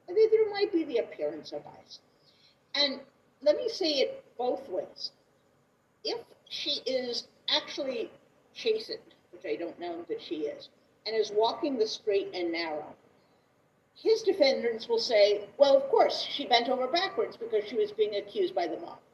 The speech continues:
And if she's not, if she plays the same game and he's acquitted, all of us will know that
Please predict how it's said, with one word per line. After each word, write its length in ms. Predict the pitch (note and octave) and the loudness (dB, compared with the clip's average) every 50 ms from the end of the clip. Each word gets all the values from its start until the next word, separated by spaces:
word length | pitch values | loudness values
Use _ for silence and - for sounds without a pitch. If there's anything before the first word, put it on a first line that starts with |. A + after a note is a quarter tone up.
| _ _ _ _ _ _ _ - _ _ _ - | _ _ _ _ _ _ _ -20 _ _ _ -6
And 140 | G#3 G#3 F#3+ - - | -4 -4 -4 -4 -4
if 160 | G#3 G#3 G3 - - _ _ _ _ _ _ _ _ _ _ | -4 -4 -4 -6 -14 _ _ _ _ _ _ _ _ _ _
she's 440 | _ - - - A3 G3+ - - - | _ -18 -14 -12 -10 -10 -10 -10 -10
not, 280 | A#3+ A3+ G#3+ A3 - - - | -8 -6 -6 -6 -6 -6 -6
if 140 | A#3 A3+ - | -8 -8 -8
she 80 | - G3+ | -10 -12
plays 320 | - - G#3 G3 G3 G3 | -4 -2 0 0 0 0
the 100 | - F#3+ | -4 -8
same 360 | F3 - G#3+ F#3 F3+ F3+ F#3 E3+ | -8 -4 -4 -4 -4 -4 -8 -6
game 360 | F3 E3+ E3+ F3+ - C#4 D4 - - G3 | -6 -6 -6 -6 -8 -10 -12 -14 -12 -10
and 80 | F3+ | -8
he's 260 | F3 F3 F3 E3 - | -4 -2 -4 -4 -4
acquitted, 520 | F3 - - - G4 E3 - - A4+ A#4 - _ _ _ _ _ _ _ _ _ _ _ _ _ - | -6 -10 -8 -6 -4 -4 -2 -2 -4 -6 -8 _ _ _ _ _ _ _ _ _ _ _ _ _ -4
all 260 | A#3 A3+ A3 G#3+ A3 | 0 2 4 4 4
of 100 | A3 G#3 | 2 0
us 160 | A3+ A#3+ - B3+ | -2 -2 -6 -12
will 180 | B3+ A#3 G#3 G#3 | -10 -8 -4 -2
know 380 | G3 F3+ F3 G3 G#3 G#3 G#3 G#3 | 0 2 2 2 2 2 2 2
that 300 | A3 F#3+ F#3+ F#3 - - | 2 2 2 2 -2 -12